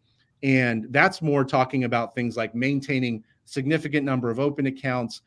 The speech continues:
making sure that you've got very minimal, if any, balances on revolving over a long period of time. There's a lot of things that go into that, but most people are not in that position. Most of the people I talk to are trying to go from low to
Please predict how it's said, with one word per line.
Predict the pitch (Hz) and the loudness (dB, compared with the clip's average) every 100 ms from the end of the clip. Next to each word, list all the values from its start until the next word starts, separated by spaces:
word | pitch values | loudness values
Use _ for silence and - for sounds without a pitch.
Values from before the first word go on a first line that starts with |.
| _ _ 139 | _ _ -2
making | 143 143 131 | 0 0 -2
sure | - 139 123 | 0 0 0
that | 117 - | -2 -4
you've | 117 | -2
got | 127 120 117 - | 0 0 0 -2
very | 117 139 131 | 0 2 2
minimal, | 117 117 139 151 147 143 113 | 0 0 2 2 2 2 0
if | - | 0
any, | 131 135 | 0 2
balances | 127 117 127 127 127 131 127 | 2 0 2 -2 -2 -2 -2
on | 123 | -2
revolving | 120 127 127 123 120 | -2 0 0 0 -2
over | 110 107 | -2 -4
a | |
long | 107 123 127 | -2 -2 -2
period | 123 127 120 | -2 -2 -2
of | 117 | -6
time. | 127 120 117 _ _ - | -4 -4 -4 _ _ -8
There's | 165 | -2
a | 180 | 4
lot | 170 | 6
of | 180 | 6
things | 180 151 | 2 0
that | 139 | 0
go | 151 | 0
into | 220 175 | 0 2
that, | 147 | 2
but | 143 | 2
most | 156 190 - | 0 0 -2
people | 180 147 | -4 0
are | 135 | 2
not | 135 | 2
in | 131 | 0
that | 120 117 | -4 -6
position. | 107 113 - 95 _ _ _ - | -8 -8 -8 -14 _ _ _ -6
Most | 151 170 | -2 -2
of | 180 | -2
the | |
people | 180 165 | 2 2
I | 139 | 2
talk | 143 127 - | 2 0 0
to | 123 123 | -4 -2
are | 117 | -8
trying | - 135 139 | -2 0 0
to | 131 | 0
go | 131 | 0
from | 123 - 107 | -2 -4 -4
low | 113 135 147 147 147 - _ _ - | 0 4 4 4 2 -4 _ _ -4
to | 135 113 | 0 0